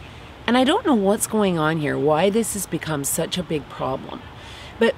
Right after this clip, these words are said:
what's happening is that people are not getting further along and meeting somebody because they say these things so quickly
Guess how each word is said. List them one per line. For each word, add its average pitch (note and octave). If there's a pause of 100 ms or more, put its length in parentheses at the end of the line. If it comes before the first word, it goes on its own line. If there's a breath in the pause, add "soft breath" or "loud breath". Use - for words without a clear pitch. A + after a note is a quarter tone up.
what's G#3+
happening A3+
is F3
that E3
people A3
are F3
not E3+
getting F3
further F#3
along D#3
and D3+
meeting B3
somebody C#3+ (400 loud breath)
because A3+
they G#3
say A#3+
these C4+
things F3
so G#3+
quickly F3+